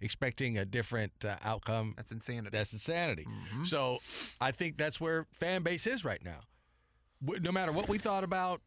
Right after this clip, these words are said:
Speaker 1: um, uh, Solich, or no matter what we thought of, uh, Bo Pelini.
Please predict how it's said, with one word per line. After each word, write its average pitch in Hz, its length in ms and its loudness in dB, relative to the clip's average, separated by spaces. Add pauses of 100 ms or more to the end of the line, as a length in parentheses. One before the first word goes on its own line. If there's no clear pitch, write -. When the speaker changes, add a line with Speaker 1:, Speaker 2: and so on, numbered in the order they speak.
Speaker 1:
um, 160 480 2 (1040)
uh, 104 240 -4 (1000)
Solich, 175 580 2
or 117 60 2
no 131 100 0
matter 131 200 4
what 147 200 2
we 160 100 2
thought 147 420 2 (520)
of, 113 360 2 (120)
uh, 135 180 -12 (800)
Bo 135 320 2 (220)
Pelini. 165 600 2